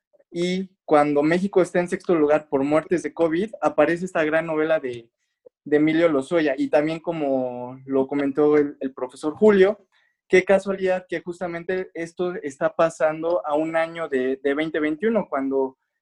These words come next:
se disputan, si no me equivoco, quince goberna-, gobernaturas y, el, y la Cámara de Diputados, lo-, los diputados. Entonces, a mí lo que, lo que me preocupa es justamente eso. Ahorita los medios de comunicación, más que dar una luz, llegar a la verdad,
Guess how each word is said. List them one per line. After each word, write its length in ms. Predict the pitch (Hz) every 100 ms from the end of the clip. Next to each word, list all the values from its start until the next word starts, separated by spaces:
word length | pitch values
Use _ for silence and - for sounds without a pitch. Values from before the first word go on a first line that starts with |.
| _
se 840 | - 147 143 143 143 143 143 139 -
disputan, 720 | 151 - 170 185 180 185 185
si 120 | 160
no 120 | 156
me 100 | 170
equivoco, 560 | 170 147 151 151 170 170
quince 340 | 175 175 185
goberna-, 520 | 160 139 131 139 139 -
gobernaturas 840 | 135 135 139 143 139 180 202 247 180
y, 240 | 151 135
el, 320 | 127 123 127 _ _ _ -
y 60 | 151
la 180 | 143 135
Cámara 260 | 156 156
de 60 | 151
Diputados, 640 | 135 139 135 175 143 131 _
lo-, 240 | 127 127 -
los 220 | 131 131
diputados. 680 | 135 139 135 170 151 131 - _ _ - - _ -
Entonces, 360 | - 190 208 -
a 100 | 160
mí 140 | 190
lo 140 | 240 262
que, 400 | 196 165 156 156
lo 120 | 151
que 80 | 151
me 100 | 156
preocupa 360 | 151 151 185 202
es 100 | 202
justamente 560 | 202 202 190 190 190
eso. 180 | 190 180
Ahorita 500 | 160 175 - 208 208
los 180 | 196 160
medios 280 | 175 175 190
de 80 | 170
comunicación, 680 | 147 147 143 143 143 185 180
más 220 | 185 190
que 140 | 202
dar 180 | 185 190
una 220 | 196 190
luz, 380 | 156 165 180 - _ _ _
llegar 280 | 147 147 165
a 40 |
la 160 | 180 170
verdad, 460 | 139 135 151 196